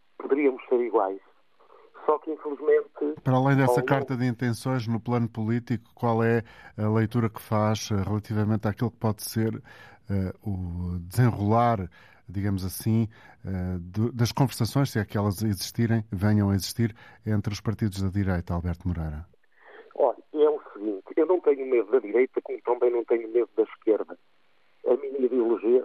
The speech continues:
Speaker 1: tenho-a comigo, eh, as, eh, não tenho problema nenhum em, em pô-la em prática. Agora, o que eu queria é que governassem, e viram que ideologicamente, eh, a di-, eh, a chamada esquerda e a extrema-esquerda têm a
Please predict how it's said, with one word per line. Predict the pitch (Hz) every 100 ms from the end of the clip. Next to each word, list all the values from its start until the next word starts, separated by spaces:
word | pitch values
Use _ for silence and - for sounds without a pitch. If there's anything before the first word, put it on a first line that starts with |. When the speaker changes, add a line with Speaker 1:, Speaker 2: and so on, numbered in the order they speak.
| - -
Speaker 1:
tenho-a | 104 104 98
comigo, | - 107 123 101 101
eh, | 98 92 92 90 - - 95 90
as, | -
eh, | 98 90 92 90 _ - -
não | 117
tenho | - 127
problema | 113 110 117 117
nenhum | 120 101 123 107
em, | 107 101 - - -
em | 113
pô-la | 151 127 101
em |
prática. | - 87 - - _ _ _ -
Agora, | 147 127
o | 139
que | 185
eu |
queria | - 165 170
é | 175
que | - -
governassem, | 151 165 147 165 160 135 - 127 120 _ _ _
e | 170
viram | 160 175 147
que | -
ideologicamente, | 160 135 110 101 123 127 123 143 127 - - _ _ -
eh, | 110 104 101 107
a |
di-, | 101 113
eh, | 104 92 90 85 - - - - 113
a | -
chamada | 95 98 110
esquerda | - 143 107 90
e |
a |
extrema-esquerda | 92 - 95 120 139 139 120 - _ _ _
têm | 156 156
a | 143